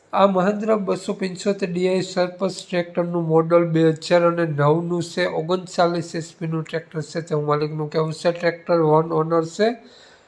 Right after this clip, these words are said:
એન્જિન પાવરફુલ ટ્રેક્ટરનું જોવા મળી જવાનું છે. ગેર, હાઇડ્રોલિક, કંટ્રોલ બધું કમ્પ્લીટ વર્ક કરતું જોવા મળશે. અને ટ્રેક્ટરમાં તમને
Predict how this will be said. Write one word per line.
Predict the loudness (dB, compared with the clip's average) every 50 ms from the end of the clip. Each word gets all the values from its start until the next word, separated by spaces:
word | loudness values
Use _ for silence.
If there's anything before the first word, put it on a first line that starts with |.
| _ _ _ _ 0
એન્જિન | 0 0 0 0 0 0 0 0 0 0
પાવરફુલ | 4 8 8 8 8 6 4 0 -2 -2 -2 -2
ટ્રેક્ટરનું | -2 0 -2 -2 -2 -2 -2 -2 -2 0 -2 -2 -4
જોવા | -4 -4 0 4 6 8 6 6
મળી | 6 2 2 2 2 2
જવાનું | 4 6 6 6 6 4 0 -4
છે. | -4 -6 -2 -2 0
ગેર, | 0 0 -2 2 4 4 4 4
હાઇડ્રોલિક, | 2 0 -2 -2 0 0 0 0 2 4 4 6 6 4 2 0 0 -4 -18 -20 _ _ _ -4
કંટ્રોલ | -2 -2 -2 -2 -4 0 2 4 4 4
બધું | 4 2 0 0 0 0 -4 -4 -4 -4
કમ્પ્લીટ | -4 -4 -4 -6 -6 -4 -2 -2 -2 -2 -4
વર્ક | -6 -6 -6 -4 0 0 0 0 -2
કરતું | -4 0 0 0 0 0 -6 -6
જોવા | -4 2 6 6 6 6
મળશે. | 6 4 0 0 0 -2 -2 2
અને | 2 2 2 0 -4
ટ્રેક્ટરમાં | -4 -2 -2 -2 -2 -2 -4 -4 -2 0 -2 -2 -2
તમને | -4 -6 -4 -2 -2 -2 -2 -2